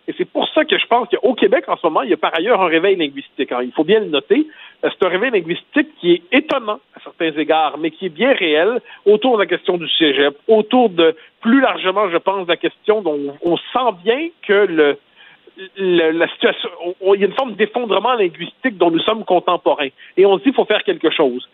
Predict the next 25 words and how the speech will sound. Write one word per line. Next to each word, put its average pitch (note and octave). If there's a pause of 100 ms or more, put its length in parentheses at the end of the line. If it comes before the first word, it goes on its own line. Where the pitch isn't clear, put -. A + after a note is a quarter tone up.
(300)
S'agit-il C4+
du F#3
premier A3
cri G#3+
d'une F3+
renaissance F3
ou F#3
d'un E3+
dernier E3
cri F#3+
d'agonie ? E3 (280)
Je C#3+
ne A#3
le E3+
sais D#3+
pas, G#3+ (200)
mais E3+
je F3+
veux E3+
néanmoins F3+
voir F3
dans D#3
cette D#3
espèce E3
de D3